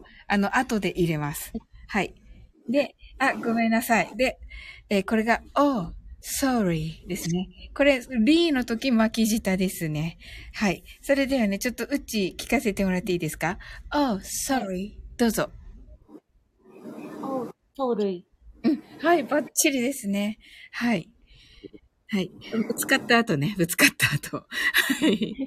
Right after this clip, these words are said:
Speaker 1: Oh, sorry と言ってます。はい。一応、カッシーさんも言ってみましょうか。はい、どうぞ。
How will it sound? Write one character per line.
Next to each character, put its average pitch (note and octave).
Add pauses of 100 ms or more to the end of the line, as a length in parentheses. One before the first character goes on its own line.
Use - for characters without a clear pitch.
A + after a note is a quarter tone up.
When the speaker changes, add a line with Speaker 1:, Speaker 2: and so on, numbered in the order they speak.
(460)
Speaker 1:
Oh, B3
sorry G#3+
と G#3
言 F#3
っ -
て F#3+
ま F3+
す。 - (360)
は A3
い。 - (120)
一 C4+
応、 F4
カ G4+
ッ G#4+
シ E4+
ー -
さ D#4+
ん A#3+
も G#3+
言 G3+
っ -
て G#3
み G3+
ま A#3+
し -
ょ F#3+
う -
か。 -
は -
い、 -
ど G3
う -
ぞ。 F3